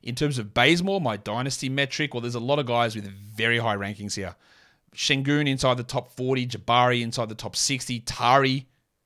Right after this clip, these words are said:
Eason inside the, inside the top seventy, Jalen Green inside the top seventy, and Amen Thompson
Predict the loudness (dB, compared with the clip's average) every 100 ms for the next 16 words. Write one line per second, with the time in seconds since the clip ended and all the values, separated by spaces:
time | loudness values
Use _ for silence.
0 | _ _ _ -6 -2 -2 0 -2 0 0
1 | 0 -8 -10 -8 -6 -2 -2 -2 0 0
2 | -2 -4 2 2 2 -2 _ _ _ _
3 | -4 0 0 0 -4 0 0 0 -2 -4
4 | -6 -2 -2 -2 -2 -2 0 -2